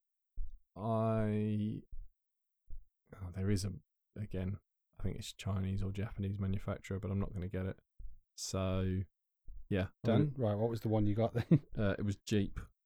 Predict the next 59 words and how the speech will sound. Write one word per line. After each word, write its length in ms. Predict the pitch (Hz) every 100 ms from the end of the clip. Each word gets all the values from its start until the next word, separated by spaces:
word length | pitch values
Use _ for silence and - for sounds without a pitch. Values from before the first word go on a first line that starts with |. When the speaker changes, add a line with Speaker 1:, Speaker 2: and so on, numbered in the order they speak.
| _
Speaker 2:
Ah, 180 | 160 160
okay. 280 | 165 123 117 - _ 190
Oh, 60 |
I 20 | 214
got 180 | -
Jeep. 200 | - 131
The 80 | 151
Jeep 180 | - 180
was 100 | 156
actually 220 | 156 - 143
the 40 |
first 200 | 165 151
one 80 | 156
I 40 |
wrote 200 | 147 151
down. 200 | - 160
Speaker 1:
Yeah, 320 | 123 123 123 120
Speaker 2:
Then 120 | - 214
I 40 |
Speaker 1:
that's 80 | 220
Speaker 2:
wrote 40 | 185
Speaker 1:
the, 60 | 175
Speaker 2:
down 100 | 160
Jaguar. 320 | 143 127 117
Speaker 1:
it 20 |
was 100 | 147
the 80 | 120
first 240 | - 139 -
one 80 |
I 40 | 127
wrote. 140 | 117 -
Oh, 200 | - - -
God. 1160 | - - - _ _ _ _ - 339 - 196 - -
Speaker 2:
<laughs> 200 | - -
And 120 | 175
then 80 | 175
I 40 |
wrote 160 | 165 165
down 200 | 160 156
Jensen. 400 | 170 151 117 107 - _ - - - - _ -
Speaker 1:
Yes, 520 | 139 226 320 - -
really 240 | 170 269 185
good. 320 | 247 131 165 -
Speaker 2:
<laughs> 120 | 151
Speaker 1:
That's, 300 | - - - -
oh, 180 | 170 151
that 200 | 123 -
is 80 | 107
brilliant. 420 | 120 170 107 98
I, 180 | 113 110 113 _ _
yeah, 160 | 117 110 - - _
all 180 | 139 135
of 80 | 113
this 280 | 107 - -
completely 420 | - 107 - -
escaping 480 | 110 - 107 101 110
my 140 | 104
mind. 420 | 107 110 107 143 147
Speaker 2:
<laughs> 640 | 185 - 180 175 - 147